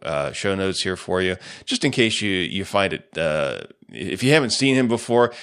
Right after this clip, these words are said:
I'd invite you to go ahead and at least check him out. I, I think you might enjoy his show. Now, what I, I really wanted to talk about here, today's, uh, the, the, the subject of today's talk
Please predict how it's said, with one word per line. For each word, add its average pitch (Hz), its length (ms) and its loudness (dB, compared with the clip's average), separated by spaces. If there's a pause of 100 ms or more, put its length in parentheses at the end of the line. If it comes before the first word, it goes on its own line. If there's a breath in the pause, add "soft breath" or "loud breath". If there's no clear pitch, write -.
I'd 269 120 2
invite 135 300 4
you - 40 -8
to 107 80 -8
go 101 140 0
ahead 107 120 2
and 92 80 -2
at 85 60 -6
least 92 180 -6
check 78 200 -6
him 76 100 -8
out. 76 160 0
I, 80 160 -2
I 87 60 -2
think - 260 -6
you 82 60 -12
might 80 200 -4
enjoy 76 320 -8
his 71 160 -10
show. 73 380 -4 (600 loud breath)
Now, 139 200 6 (160)
what 240 200 4
I, 156 180 6
I 113 60 4
really 139 300 4
wanted 131 240 0
to - 60 -18
talk 110 260 2
about 73 240 0
here, 69 220 -6 (720 soft breath)
today's, 143 420 4
uh, 87 240 4
the, 85 240 2
the, 87 180 -4
the - 160 -6
subject 127 440 2
of 85 60 -14
today's 78 340 -6
talk - 360 -4